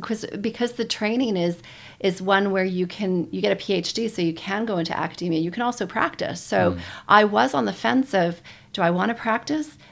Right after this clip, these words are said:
Speaker 1: Do I wanna go to, into academia?" And the, the, the, the draw card for me for this job here was that I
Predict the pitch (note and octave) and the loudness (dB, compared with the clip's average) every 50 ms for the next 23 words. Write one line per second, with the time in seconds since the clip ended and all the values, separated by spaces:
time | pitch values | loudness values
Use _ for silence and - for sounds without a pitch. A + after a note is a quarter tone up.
0 | - - - F3+ F3+ F#3 F#3 F#3 F3 F#3+ F#3+ - - - - - F#3 F#3 G3 - | -12 -6 -2 0 0 2 0 0 0 0 0 0 0 -2 -2 -2 -2 -2 0 -2
1 | F#3 F3+ - F3 F#3+ G#3+ A#3+ A#3 F#3 D#3 - - - F#3+ F#3 F#3 F#3 F#3 F3+ - | -2 -2 -2 -4 -2 -2 0 0 2 2 0 2 2 2 2 2 2 2 2 2
2 | - - - F#3+ - F#3 F3 - _ _ - F#3 F#3 F3+ F#3 G3 G3 F#3+ F3+ F3+ | 0 -4 -10 -8 -6 -6 -8 -8 _ _ -14 -12 -10 -6 -4 -4 -2 -2 0 0
3 | F3 F3 E3+ E3 D3+ D3+ - - - - - F#3 F#3 F#3+ F3+ F#3+ G3+ G#3 B3 C4+ | 0 -2 -2 -4 -6 -8 -12 -18 -20 -14 -10 -4 -2 -2 0 4 8 8 8 8
4 | - - A3+ F#3 F3 E3+ E3 E3+ - - F3 F3 E3+ D#3+ E3 - - E3 E3 E3 | 6 4 2 4 4 4 2 0 -2 -2 0 2 2 0 -2 -4 -6 -6 -4 -4
5 | D#3 D#3 - - D#3+ D3+ D3 F3 - - - D#3+ - E3+ E3 F3 - F3 E3+ D#3+ | -6 -6 -4 -2 0 0 0 -2 -2 -2 -2 0 0 -2 -2 -2 0 2 2 2
6 | - - - - - - - - - - - G3+ G3+ G3 | 2 0 -10 -20 -20 -20 -20 -20 -2 8 10 10 10 10